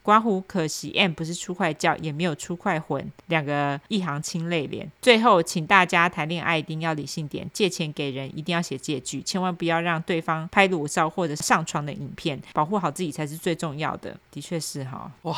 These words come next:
Speaker 2: 天哪，这听起来这个阿渣真的是香港版的 Tinder 大骗图，他只是没用 Tinder 而已，搞不好现在也在用。<laughs>
Speaker 1: 而且这位戴戴，你应该要给我们他的真名啊。
Speaker 2: 哦，他有吗？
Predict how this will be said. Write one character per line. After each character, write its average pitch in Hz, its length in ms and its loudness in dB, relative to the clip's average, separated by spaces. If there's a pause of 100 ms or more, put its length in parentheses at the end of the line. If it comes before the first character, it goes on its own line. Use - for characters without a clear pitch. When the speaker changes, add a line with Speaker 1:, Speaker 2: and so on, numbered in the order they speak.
(140)
Speaker 2:
天 180 160 -4
哪， 165 140 2
这 220 180 -4
听 208 260 -4
起 196 120 -2
来 143 120 2
这 175 80 -4
个 180 120 0
阿 156 180 2
渣 160 260 2
真 156 140 -6
的 147 120 -4
是 170 320 -4
香 190 280 -2
港 151 240 -4
版 135 220 0
的 127 320 -6 (140)
Tinder 160 360 -6
大 160 180 0
骗 156 220 -4
图， 131 180 -6
他 147 120 -6
只 139 160 -12
是 143 60 -4
没 139 160 -4
用 151 180 -4
Tinder 131 380 -12
而 80 240 -10
已， 165 100 -12 (100)
搞 147 120 -4
不 147 60 -6
好 - 20 -2
现 165 100 0
在 151 60 2
也 127 60 -2
在 143 140 0
用。 135 320 -4 (240)
<laughs> - 460 0
Speaker 1:
而 220 100 0
且 190 420 4
这 220 200 0
位 220 280 6
戴 202 240 6
戴， 185 300 4
你 156 120 -4
应 151 60 -6
该 185 120 4
要 190 120 8
给 185 160 -2
我 175 100 0
们 147 140 -4
他 170 200 4
的 160 60 4
真 160 240 0
名 151 280 -6
啊。 - 100 -12 (160)
Speaker 2:
哦， 262 100 10
他 320 120 8
有 302 180 10
吗？ 226 260 6